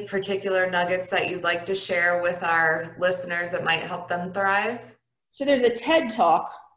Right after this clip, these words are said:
Speaker 2: on Determine Your Why. I'm not even sure if that's the way it's to-, to-, uh, titled,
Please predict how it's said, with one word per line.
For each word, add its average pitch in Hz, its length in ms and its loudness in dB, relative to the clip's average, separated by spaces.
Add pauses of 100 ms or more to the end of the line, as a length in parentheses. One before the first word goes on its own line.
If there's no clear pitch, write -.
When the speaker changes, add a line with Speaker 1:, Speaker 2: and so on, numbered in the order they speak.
(960)
Speaker 2:
on 190 420 2
Determine 240 500 0
Your 202 140 2
Why. 160 540 0 (280)
I'm 185 120 -6
not 180 160 0
even 165 200 -2
sure 156 200 -4
if 156 120 -4
that's 160 220 -4
the 160 100 -8
way 156 160 -2
it's 147 220 -8
to-, 160 300 -4
to-, 165 80 -4 (320)
uh, 147 320 -4
titled, 180 480 -2